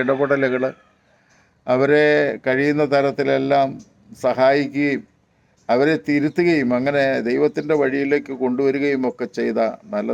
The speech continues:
നല്ല അനുഭവങ്ങൾ കേൾക്കാനിടയായി. സഹോദരങ്ങളെ, ഈ, ഈ ചെറിയവന്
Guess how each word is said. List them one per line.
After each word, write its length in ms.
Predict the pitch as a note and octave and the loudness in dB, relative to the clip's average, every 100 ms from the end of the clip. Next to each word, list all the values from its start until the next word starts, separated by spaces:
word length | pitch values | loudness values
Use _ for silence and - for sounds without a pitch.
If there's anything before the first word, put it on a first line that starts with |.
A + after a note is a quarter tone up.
| A#2+ | -4
നല്ല 160 | A#2+ A2 | -4 -4
അനുഭവങ്ങൾ 520 | G#2+ G2 G#2 G#2+ G#2+ G2+ F#2+ | -6 -8 -8 -6 -8 -12 -14
കേൾക്കാനിടയായി. 640 | F#2+ - - - - - _ - - - - - - - - - - _ _ - - _ _ | -20 -14 -16 -16 -20 -20 _ -20 -20 -20 -20 -20 -20 -20 -20 -20 -20 _ _ -20 -20 _ _
സഹോദരങ്ങളെ, 560 | A2 A2+ B2 C3+ C#3 D3 D3 - _ _ _ _ _ _ _ _ _ _ _ _ B2 | -6 -2 -2 -2 0 0 0 -8 _ _ _ _ _ _ _ _ _ _ _ _ -6
ഈ, 20 | A#2+ A#2+ G#2+ - _ _ _ _ _ D3+ | -4 -4 -6 -12 _ _ _ _ _ -10
ഈ 40 | - | 0
ചെറിയവന് 440 | F3+ G3 G#3 G3+ | 2 4 4 4